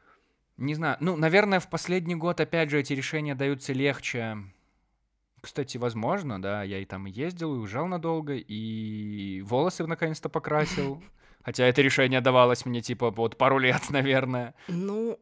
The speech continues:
Speaker 2: я точно не с-, не выберу какой-то определенный ответ, который без «скорее».
Speaker 1: Мгм.
Speaker 2: М, потому что, да, тоже мне вещь, чтобы какую-то купить, я не знаю, м, сто
Speaker 1: Я
Speaker 2: миллионов
Speaker 1: напишу
Speaker 2: лет должно
Speaker 1: «скорее
Speaker 2: быть.
Speaker 1: да».
Speaker 2: Я легко принимаю решение «скорее да».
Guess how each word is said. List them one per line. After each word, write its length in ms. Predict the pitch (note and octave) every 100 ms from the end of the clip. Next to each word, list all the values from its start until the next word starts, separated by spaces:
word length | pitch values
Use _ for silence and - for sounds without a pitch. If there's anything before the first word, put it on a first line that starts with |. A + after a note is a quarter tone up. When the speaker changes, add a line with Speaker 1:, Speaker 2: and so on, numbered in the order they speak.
| _
Speaker 2:
я 440 | - F#3 G#3+ A3+ A3+ _ _ -
точно 240 | G#3 - F#3
не 160 | F#3 F#3
с-, 140 | -
не 180 | F#3 F#3
выберу 440 | G3 F3+ F#3 F3+
какой-то 440 | E3+ E3 F3+ E3+ E3
определенный 560 | F3 E3+ F3+ B3+ C4
ответ, 260 | F3 D#3+ D3
который 380 | - D3+ D3 C#3+
без 240 | - D3+ -
«скорее». 520 | - F3 D#3+ D3 D#3+ _ -
Speaker 1:
Мгм. 380 | A#2+ B2+ B2 B2+
Speaker 2:
М, 840 | F3+ F3+ F3+ F3+ F3+ F3 F3 F3+ _ _ _ -
потому 220 | F3 F3+
что, 160 | - F#3
да, 180 | E3
тоже 320 | D3 E3 D#3 D#3+
мне 540 | D#3+ D#3+ D#3 D#3 D#3
вещь, 400 | D3+ D#3+ F3+ -
чтобы 280 | - F3+ E3
какую-то 360 | D#3+ - D#3+
купить, 340 | D#3+ D#3 D3+ -
я 60 | D#3+
не 100 | E3
знаю, 440 | D#3 C#3+ D#3 D#3+ _ _ -
м, 80 | E3+ -
сто 200 | - F3
Speaker 1:
Я 40 |
Speaker 2:
миллионов 260 | G3 F3 F3
Speaker 1:
напишу 40 | E3
Speaker 2:
лет 120 | D3+
должно 60 | C#3
Speaker 1:
«скорее 180 | A2 G2
Speaker 2:
быть. 100 | F#2 F#2
Speaker 1:
да». 180 | - _ _ _ _ _ -
Speaker 2:
Я 140 | E3
легко 240 | E3 -
принимаю 400 | E3+ E3 D#3+ E3
решение 320 | D#3+ D3+ A3 A#3+
«скорее 320 | - F3 F3+
да». 200 | D3+ C3